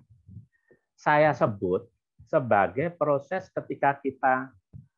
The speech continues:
membangun sebuah brand, itu sama dengan sebetulnya kita membangun sebuah komunitas.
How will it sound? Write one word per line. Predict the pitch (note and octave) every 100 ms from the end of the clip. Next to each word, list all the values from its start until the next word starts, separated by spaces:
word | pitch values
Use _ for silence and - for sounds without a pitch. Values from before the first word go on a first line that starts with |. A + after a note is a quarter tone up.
| _ -
membangun | C3+ B2+ G#2 F#2+ A2+ A2+
sebuah | B2+ G#2+ G#2 A2+
brand, | - F#2+ D2+ D#2+ G2 - _ _ _ - - _ _ _ _ _ _
itu | C#3+ C#3 - G3
sama | F#3+ D#3 D#3 D3+
dengan | A#2 G#2 C#3+ F3 E3+ - _ _
sebetulnya | - C#3+ A#2 - G#2+ A2 D#3
kita | C#3 B2+ D#3+ D#3
membangun | C#3+ A#2 F#2 G#2 D3
sebuah | C3+ A2 F#2+ G2+
komunitas. | - G2+ G2+ A2 - C2 -